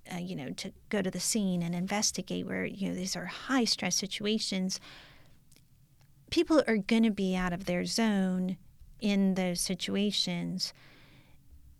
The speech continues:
Are there skills that they use during that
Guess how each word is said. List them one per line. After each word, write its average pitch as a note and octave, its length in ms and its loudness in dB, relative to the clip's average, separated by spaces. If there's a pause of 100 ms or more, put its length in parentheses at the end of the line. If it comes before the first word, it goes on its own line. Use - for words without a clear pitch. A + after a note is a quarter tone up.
(560)
Are B3+ 140 8
there A#3+ 400 6
skills - 500 2
that F#4 140 4
they C4+ 100 8
use G#3+ 460 4 (100)
during C#4+ 460 6
that D#4 340 2